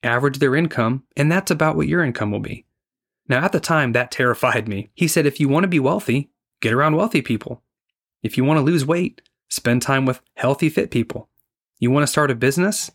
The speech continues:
Hang around other business <laughs> owners."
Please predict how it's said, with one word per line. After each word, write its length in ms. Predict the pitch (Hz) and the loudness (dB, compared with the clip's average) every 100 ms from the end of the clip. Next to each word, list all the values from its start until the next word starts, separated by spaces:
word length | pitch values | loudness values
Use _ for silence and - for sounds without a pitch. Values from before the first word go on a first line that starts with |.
| _ _ _ _ _ | _ _ _ _ _
Hang 200 | - 147 | -2 2
around 320 | 170 151 156 143 | 2 2 2 2
other 260 | 131 131 147 | 0 0 2
business 400 | 143 139 120 - | 0 0 0 0
<laughs> 0 | |
owners." 460 | 110 104 107 - | 0 -2 -4 -10